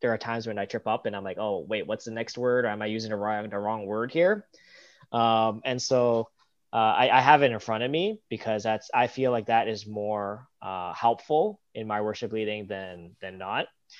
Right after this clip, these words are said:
Having said that, in the end, I think what is most important is not whether you have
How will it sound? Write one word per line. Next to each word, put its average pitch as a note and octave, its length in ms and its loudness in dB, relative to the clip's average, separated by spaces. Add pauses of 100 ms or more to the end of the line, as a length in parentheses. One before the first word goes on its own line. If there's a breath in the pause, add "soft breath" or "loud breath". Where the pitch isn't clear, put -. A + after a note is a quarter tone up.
(220 loud breath)
Having F#3 220 8
said E3 220 6
that, B2+ 260 6 (1040)
in F#3+ 140 4
the E3+ 200 6
end, D#3 400 2
I C#3 100 4
think E3+ 300 -2 (300)
what D3+ 220 2
is C#3 140 4
most C3+ 280 -2
important C3+ 640 -4
is A#2 180 -8
not A#2+ 280 -4
whether A#2 240 -2
you G#2+ 160 -6
have G#2 520 -4